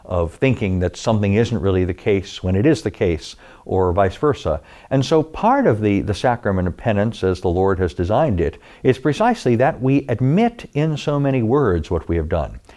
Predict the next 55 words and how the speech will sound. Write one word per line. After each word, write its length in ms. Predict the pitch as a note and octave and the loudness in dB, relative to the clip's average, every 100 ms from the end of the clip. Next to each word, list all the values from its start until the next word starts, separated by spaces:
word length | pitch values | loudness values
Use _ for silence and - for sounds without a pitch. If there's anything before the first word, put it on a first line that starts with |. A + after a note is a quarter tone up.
| - - - | -20 -20 -2
I 100 | F#2+ | 0
have 120 | A2 | 2
certainly 300 | A#2+ A2 F#2+ | 0 0 0
found 380 | F#2 G2+ G#2+ A2 | 0 0 2 0
in 100 | E2+ | 0
my 120 | F2 | 0
own 180 | A2+ B2+ | 2 2
life, 340 | G#2+ A#2 - | 2 2 -2
both 200 | - E2+ | -4 -2
as 120 | F2 - | -2 -2
penitent 540 | C3 A2 - A2+ D3 | -2 0 0 -4 0
and 240 | B2 D#3 | 0 2
as 160 | A2+ F#2+ | 0 -2
confessor, 640 | G#2 F#2+ F#3 - D#2+ B1+ - - - | -6 -2 -2 -2 -4 -4 -8 -20 -2
the 80 | B2+ | 0
importance 500 | B2+ - D#3+ B2+ C3 | 2 2 0 0 -4
of 100 | - | -6
saying 480 | - G#3 F#3+ F#2+ F2+ | 0 0 2 0 0
what 120 | F2 | 0
I've 240 | E2+ E2 | 0 0
done, 280 | F2+ D2+ D2 | -2 -2 -2
or, 260 | E2+ F2 - - | -2 -4 -8 -2
or 140 | F2+ | 0
watching 480 | F2+ C3 C3+ G2 F2 | 4 2 2 -2 -2
and 180 | F2 E2+ | -2 0
being 380 | G2 F2+ F2 - - - | 0 0 -4 -6 -16 0
privileged 580 | G3 C#3 F#2 F2 - - | 2 2 0 0 -6 -8
to 80 | G2 | 0
be 180 | E3 | 2
a 40 | A2+ | 2
confessor 480 | G#2+ G#2 F#3+ - F2+ | -2 -2 -2 -2 -4
for 160 | F#2+ | -2
someone. 460 | - G#2+ E2+ D#2+ D#2 - - - | -2 -2 -2 -4 -8 -12 -20 -4
And 180 | C3 C3+ | 0 2
that 240 | C#3 D#3 | 2 2
very 300 | F#3+ B3 A3+ | 2 2 2
act 240 | D#3+ D#3+ - | 2 0 -2
of 120 | B2 | -6
saying 560 | - A3 A3 A#2+ F2 D#2+ | -4 -2 0 0 0 -4
it 180 | D2 | -2
and 100 | F#2+ | 0
admitting 440 | G2+ F#2+ E3 E3+ F#2 | 0 2 2 2 0
it 140 | F2 | -4
to 80 | - | -4
God 420 | G2+ C3 A2 F2+ | 0 2 2 0
by 140 | F#2+ F2+ | 0 0
admitting 380 | F2 B2 B2+ F#2 | 2 2 2 -2
it 180 | F2 | -4
here 180 | - G#2 | -2 -2
to 100 | F#2+ | 0
the 120 | F2+ | -6
person 360 | - G#2 - F#2 | -2 -2 -2 -4
of 80 | F2 | -4
the 60 | |
priest, 460 | - E3+ A#2+ - | -4 -2 -2 -2